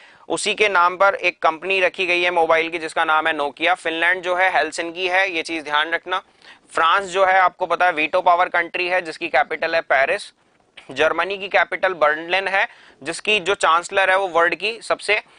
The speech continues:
इंपॉर्टेंट और पावरफुल लेडी में आती है, ठीक है, एंजेला मा-, एंजेला मार्केल। तो ये ग्रीस जो है एथेंस उसकी कैपिटल है।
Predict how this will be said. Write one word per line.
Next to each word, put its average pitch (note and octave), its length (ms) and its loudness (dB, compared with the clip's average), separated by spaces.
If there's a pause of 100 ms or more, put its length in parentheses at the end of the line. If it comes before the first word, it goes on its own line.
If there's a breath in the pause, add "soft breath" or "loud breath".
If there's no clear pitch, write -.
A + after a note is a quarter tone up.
(340 loud breath)
इंपॉर्टेंट F3+ 580 2
और G3 100 4
पावरफुल E3+ 420 2
लेडी E3+ 240 0
में F3+ 100 0
आती E3 260 0
है, G3+ 140 -2 (360 soft breath)
ठीक F3+ 140 -4
है, A3 120 2
एंजेला F3 380 -2 (320 loud breath)
मा-, D3+ 160 4 (100)
एंजेला E3+ 400 0
मार्केल। E3 460 0
तो G3 180 -4
ये F#3 200 0
ग्रीस E3 400 -4
जो F#3+ 140 0
है F#3+ 220 4
एथेंस F3+ 440 -2
उसकी F#3 220 -10
कैपिटल F3 500 0
है। F#3+ 260 0